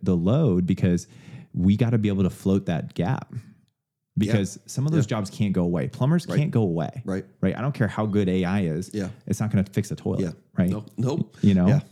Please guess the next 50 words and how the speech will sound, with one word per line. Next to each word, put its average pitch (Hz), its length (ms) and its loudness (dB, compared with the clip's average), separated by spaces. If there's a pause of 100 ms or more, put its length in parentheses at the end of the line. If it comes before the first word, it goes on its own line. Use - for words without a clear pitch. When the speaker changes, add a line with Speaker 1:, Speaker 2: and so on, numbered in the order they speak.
(320)
Speaker 1:
And 98 120 6
so 95 180 -4
Speaker 2:
Yeah. 101 80 -2
Speaker 1:
making 107 380 4
sure 92 380 0
that 85 280 -2
you 92 120 2
figure 87 240 2
that 82 140 0
out. 87 320 -2 (100)
Speaker 2:
Well, 131 140 0
so 135 180 -6
maybe 131 500 -2
A 117 60 -2
I 113 140 0
can 110 200 -10
help, 104 240 -4 (460)
you 104 120 0
know, 90 80 -2
take 95 240 -8
on 104 160 -2
the 101 120 -2
jobs 98 400 -6
that, 90 340 -6 (400)
uh, 73 360 -6 (140)
that, 95 360 -8 (160)
that 92 200 -6
can 208 280 -6
be 139 120 -2
replaced 90 760 -6 (300)
in 98 100 0
order 113 380 -2
for 101 360 -6
that 104 200 -6
to 98 80 -10
open 101 240 -8
up 95 140 -8
opportunities 95 640 -6
for 87 240 -8 (200)
more 85 100 -10
plumbers 127 440 -4
to, 85 160 -12 (220)
you 78 80 -6
know, 76 140 -6
to - 160 -12
come 90 160 -6
into 82 240 -8
the 71 60 -8
workforce - 580 -10
or, 87 200 -10